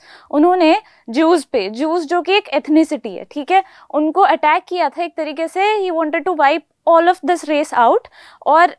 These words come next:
जो भी ज्यूज होते थे, they were under this oppression of Hitler and his rule, और उन सबको, they were all under the, you know, threat of death। ठीक है, तो एन फ्रैंक जो थी वो एक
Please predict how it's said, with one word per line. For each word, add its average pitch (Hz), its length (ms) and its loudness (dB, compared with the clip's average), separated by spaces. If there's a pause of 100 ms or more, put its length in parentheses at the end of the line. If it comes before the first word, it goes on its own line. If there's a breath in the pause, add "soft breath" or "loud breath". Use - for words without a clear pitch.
(300)
जो 339 300 0
भी 427 200 4
ज्यूज 349 420 0
होते 330 300 -2
थे, 262 240 -4 (1040)
they 330 220 2
were 440 220 2
under 392 220 0
this 415 200 0
oppression 339 460 0
of 392 140 4 (340 soft breath)
Hitler 359 280 2
and 294 220 2
his 403 480 0
rule, 214 200 -6 (160 soft breath)
और 330 160 2
उन 403 120 -4
सबको, 403 420 2
they 339 300 -2
were 381 160 4 (480)
all 330 200 4
under 339 260 -2
the, 359 240 2 (120)
you 302 100 -4
know, 320 180 -2
threat 302 200 -2
of 311 240 -2
death। - 640 -4
ठीक 339 180 -4
है, 427 140 4 (280 loud breath)
तो 440 360 2 (520)
एन 359 260 0
फ्रैंक 403 400 0
जो 349 120 0
थी 277 200 -4
वो 269 140 -2
एक 403 220 2